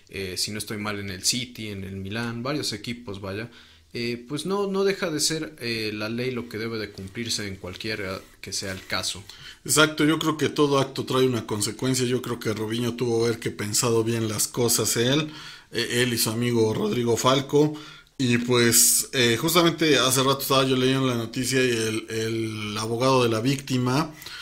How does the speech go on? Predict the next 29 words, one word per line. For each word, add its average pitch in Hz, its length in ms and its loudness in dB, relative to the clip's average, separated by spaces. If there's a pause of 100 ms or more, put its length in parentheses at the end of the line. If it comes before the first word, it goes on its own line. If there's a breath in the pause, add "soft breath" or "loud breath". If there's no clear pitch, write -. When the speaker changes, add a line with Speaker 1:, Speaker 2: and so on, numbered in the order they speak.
(160 loud breath)
Speaker 2:
declaraba 123 680 4
él 127 180 0
que, 107 140 -2
pues, 117 200 -2
él 139 120 2
esperaba 156 640 2
que 123 400 2
la 127 140 0
justicia 139 480 2
brasileña 139 760 0 (220)
la - 240 -2 (160)
cumpliera, 131 540 2
¿no? 131 260 -2
O 131 60 0
sea, 120 280 0 (320 loud breath)
sabemos 135 360 6
no 139 80 4
hay 135 100 6
extradición 127 600 4
a, 117 160 0
hacia 110 340 0
Italia, 139 400 4
no 135 100 2
existe 135 280 4
la 120 100 2
extradición 120 600 0
en, 113 200 -4
en 110 140 -4
Brasil, 139 540 4